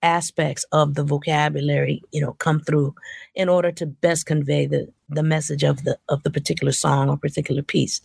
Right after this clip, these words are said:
So it became all one thing. And while I had people in each area who excelled, for example, your uncle, that tradition of what that music represented, that type of playing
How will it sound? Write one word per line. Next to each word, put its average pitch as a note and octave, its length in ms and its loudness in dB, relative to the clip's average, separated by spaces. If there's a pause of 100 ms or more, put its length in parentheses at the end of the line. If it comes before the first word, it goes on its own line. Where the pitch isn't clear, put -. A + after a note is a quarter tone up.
(160)
So A3+ 200 2
it G#3+ 100 2
became G#3+ 320 0
all F#3 280 2
one D#3+ 240 -4
thing. - 260 -4 (340)
And E3 380 2
while E3 260 2
I D#3+ 120 0
had D#3+ 440 -2 (140)
people G#3+ 320 0
in F3 240 -2
each A3+ 320 0
area D#3 840 0 (280)
who F3+ 600 0
excelled, D#3+ 720 2
for F#3 160 2
example, E3 400 -2
your D#3 180 -2
uncle, D#3+ 400 2 (400)
that E3 380 2
tradition G3 800 -2
of E3 100 0
what F#3+ 160 0
that G3 160 0
music F3+ 460 0
represented, E3 800 0
that F3+ 400 2
type F#3+ 400 2
of D#3 160 -2
playing F#3 480 0